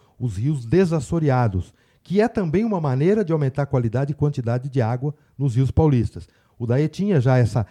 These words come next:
essa grande parceria com os municípios que se estende quando o daê começa a implementar programas de saneamento supletivo,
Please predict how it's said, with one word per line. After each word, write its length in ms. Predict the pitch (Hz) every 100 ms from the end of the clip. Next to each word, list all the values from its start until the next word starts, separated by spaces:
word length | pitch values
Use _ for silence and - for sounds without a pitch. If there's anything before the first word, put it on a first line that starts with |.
| _ -
essa 200 | 101 120
grande 320 | 131 202 160
parceria 420 | 147 123 135 127
com 80 | 131
os 60 |
municípios 420 | 120 120 135 185 -
que 100 | 175
se 140 | 214
estende 580 | 185 - 180 202 196 220 _ _ _ _ _
quando 200 | - 185
o 40 | 185
daê 240 | 170 170
começa 460 | 170 165 160 - 170
a 40 |
implementar 540 | 170 160 160 147 151
programas 500 | 143 143 123 151 160
de 100 | 139
saneamento 460 | 131 151 143 139 147
supletivo, 800 | - 160 185 175 196 180 98 76